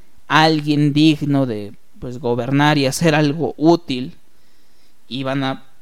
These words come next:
pueden ser otra vez seis años muy feos para México. Dar tus opiniones puede ser peligroso, pero es más peligroso que finjas tus gustos. A final de cuentas es para ti.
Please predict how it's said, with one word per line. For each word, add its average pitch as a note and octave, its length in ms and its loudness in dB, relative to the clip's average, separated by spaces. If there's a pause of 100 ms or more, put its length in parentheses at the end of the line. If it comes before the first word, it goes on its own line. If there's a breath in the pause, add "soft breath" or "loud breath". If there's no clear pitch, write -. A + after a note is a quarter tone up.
pueden D#3+ 360 4
ser D3 180 4
otra C#3 220 0
vez C3 160 -2
seis D3 480 0
años C3+ 340 2
muy E3 440 6
feos B2+ 560 -8 (760)
para C#3 260 0
México. - 460 -8 (1900)
Dar F3 160 4
tus - 160 -6
opiniones D3+ 440 0
puede D#3 180 4
ser D3+ 180 0
peligroso, A#2 520 -8 (640)
pero C#3+ 180 2
es D3+ 100 0
más E3 380 4
peligroso D3+ 720 -2 (300)
que C#3+ 100 -6
finjas D3 440 -4
tus C3 200 -6
gustos. - 540 -8 (640)
A C3+ 120 -6
final C#3+ 340 0
de E3+ 100 -2
cuentas E3+ 360 0
es - 20 -6
para C3 300 0
ti. C3+ 260 0